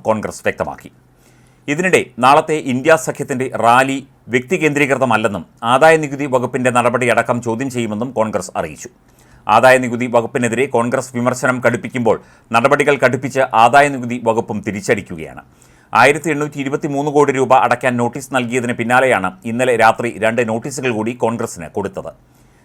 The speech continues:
രണ്ടായിരത്തി ഇരുപത് ഇരുപത്തൊന്ന്, ഇരുപത്തൊന്ന് ഇരുപത്തിരണ്ട് സാമ്പത്തിക വർഷങ്ങളിലെ പിഴയും പലിശയും അടക്കം തുക അടയ്ക്കാനാണ് നിർദ്ദേശം നൽകിയിരിക്കുന്നത്. തുക എത്രയെന്നത് സംബന്ധിച്ച വിവരങ്ങൾ പാർട്ടി പുറത്തുവിട്ടിട്ടില്ല.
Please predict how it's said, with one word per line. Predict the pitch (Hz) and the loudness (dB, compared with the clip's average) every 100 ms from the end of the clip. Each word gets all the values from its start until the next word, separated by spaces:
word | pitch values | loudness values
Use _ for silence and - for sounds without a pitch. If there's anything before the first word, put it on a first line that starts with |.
| _ - | _ -6
രണ്ടായിരത്തി | 107 120 120 120 | 2 4 4 0
ഇരുപത് | 117 120 127 117 | -4 -2 -4 -6
ഇരുപത്തൊന്ന്, | 107 123 120 135 | -6 -4 -4 -4
ഇരുപത്തൊന്ന് | 117 110 131 127 117 | -4 -4 -4 -6 -4
ഇരുപത്തിരണ്ട് | 120 127 123 117 - | -4 -4 0 2 2
സാമ്പത്തിക | 117 120 120 123 120 | 0 0 -2 -2 0
വർഷങ്ങളിലെ | 120 - 120 117 117 - | -2 -2 -4 -2 -2 -2
പിഴയും | 110 120 127 | -4 -4 -2
പലിശയും | 117 113 127 120 | -2 -2 -6 -2
അടക്കം | 113 117 - - _ - | 0 0 -4 -8 _ -4
തുക | 110 123 107 | 2 2 2
അടയ്ക്കാനാണ് | 107 143 139 104 95 104 | 0 2 2 2 -2 -6
നിർദ്ദേശം | 98 113 - 95 | -4 -4 -4 -6
നൽകിയിരിക്കുന്നത്. | 87 90 82 - 80 78 - _ _ _ 117 | -6 -6 -8 -10 -12 -14 -16 _ _ _ 0
തുക | 117 131 120 | 4 4 2
എത്രയെന്നത് | 127 135 131 120 - | 0 0 0 -2 -2
സംബന്ധിച്ച | 117 117 110 113 113 - | -4 -4 -4 0 0 0
വിവരങ്ങൾ | 107 120 110 90 - 104 | 0 0 2 -2 -2 2
പാർട്ടി | 101 - - | 2 0 -6
പുറത്തുവിട്ടിട്ടില്ല. | 107 - 104 80 73 | -4 -4 -6 -10 -16